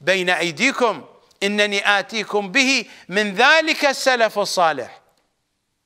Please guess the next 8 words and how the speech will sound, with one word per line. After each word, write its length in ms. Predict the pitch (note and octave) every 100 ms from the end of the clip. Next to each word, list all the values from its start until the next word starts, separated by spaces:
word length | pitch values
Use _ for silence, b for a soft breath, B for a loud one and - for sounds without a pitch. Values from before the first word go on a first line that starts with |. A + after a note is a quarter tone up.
| _ _ _ _ _ F#3
إنني 460 | G#3 C#4 D4 A3 - B B A3
أحاول 840 | - - D4+ F4 D#4+ C4 G3 B2+ B B
أن 180 | B3 B3
أعود 460 | - A#3+ B3 E4 C4+ A3+ F3+ - -
إلى 180 | A3+ A3+
المسار 540 | G#3 G3 B3 B3+ A#3+
القديم". 760 | F#3+ - E3+ G#3+ A#3+ G#3 A2 _ _ _ _ _ _ _ _ _ _ _ _ _ _ _ _ _ _ _ _ _ _ _ _ _ _ _ _ _ _ _ _ _ _ -
البعض 760 | F3 E3+ G#3+ G#3+ G3+ G#3 F#3+